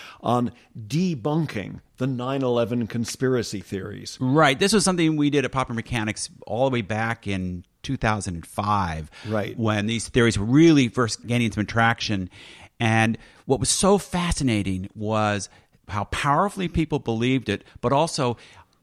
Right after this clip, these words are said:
Speaker 2: if you went to those websites, they were so perfectly optimized to feed you all the information which made the conspiracy theories make sense and filter out the vast, much greater mountain of evidence that showed that the conventional viewpoint was actually true.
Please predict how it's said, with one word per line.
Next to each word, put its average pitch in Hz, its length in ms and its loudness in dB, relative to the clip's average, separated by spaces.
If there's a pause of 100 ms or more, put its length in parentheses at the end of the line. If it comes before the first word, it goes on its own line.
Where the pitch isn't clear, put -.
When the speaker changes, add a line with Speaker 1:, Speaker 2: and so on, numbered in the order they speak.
(160)
Speaker 2:
if 117 140 -4
you 120 100 2
went 156 300 4
to 190 80 0
those 139 240 2
websites, 107 600 -2 (220)
they 127 380 0
were 117 460 -4
so 147 580 -6
perfectly - 640 -2
optimized 104 640 -6
to 101 80 -10
feed 110 260 -6
you 110 220 -6
all 160 340 2
the 190 140 4
information 135 540 0
which 104 160 -4
made 135 320 2
the 135 40 -2
conspiracy 120 520 -4
theories 107 340 -2
make 101 160 -4
sense 101 540 -2 (360)
and 113 160 -2
filter 143 360 0
out 127 280 0 (300)
the 135 100 -2
vast, 156 680 -2
much 143 260 -4
greater 170 560 2
mountain 113 320 2
of 107 100 0
evidence 107 580 -2
that 117 180 -8
showed 117 360 -2
that 120 120 -4
the 120 140 2
conventional 135 500 2
viewpoint 107 420 2
was 92 140 -2
actually 98 400 -2
true. 92 320 -2